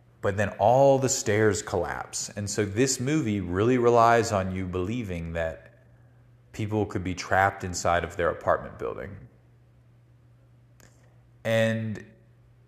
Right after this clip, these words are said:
if it was like a Twin Towers style apartment building,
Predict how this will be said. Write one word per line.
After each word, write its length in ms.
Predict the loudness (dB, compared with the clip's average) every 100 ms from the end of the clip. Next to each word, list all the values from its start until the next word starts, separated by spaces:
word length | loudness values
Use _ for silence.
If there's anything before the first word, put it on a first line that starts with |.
| _
if 160 | -4 -2
it 60 |
was 200 | -2 2
like 200 | 2 2
a 40 | -4
Twin 340 | -6 -6 -6
Towers 600 | 0 2 2 0 -4 -8
style 320 | -2 0 0
apartment 400 | 0 2 2 -2
building, 360 | -4 -2 -4